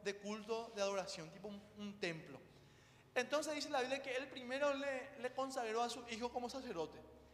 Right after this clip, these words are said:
Y después le con-, le, después le conse-, le, le conoció a un hombre, dice la Biblia, levita, de la tribu de Leví, que, que andaba por ahí buscando lugar donde vivir. Entonces le dice: "Bueno, vení, nada, vamos a vivir conmigo,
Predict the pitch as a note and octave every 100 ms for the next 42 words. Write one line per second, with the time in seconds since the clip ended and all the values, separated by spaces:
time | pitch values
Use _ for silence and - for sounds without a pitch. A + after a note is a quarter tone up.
0 | - B3+ C4 B3+ C4+ C4+ D#4 C#4+ C4 A#3+
1 | B3 B3 D4 D4+ D4+ C#4 A#3 A#3+ A3 A#3
2 | B3 A3+ - G#3 G#3+ A3+ - - - -
3 | - - C4 C#4+ C4+ F#3+ G3+ - - -
4 | - - F#3 B3 A3 G#3+ A3+ A#3+ G#3+ G3+
5 | C4+ G3 E3 E3+ E3+ - A#3+ A#3+ A#3+ A3
6 | G#3+ A3 - - - - - - - -
7 | - - - - - - - - B3 A#3
8 | B3 A#3 A#3+ C4+ C#4+ D4 C4 C#4 C4 A#3
9 | - A#3+ C4 B3+ A3+ A#3+ B3+ B3+ B3 B3+
10 | C4 B3+ A#3+ B3+ B3+ A#3 A3 C4+ C#4 B3
11 | B3+ A#3 G#3+ G3+ E3+ D#3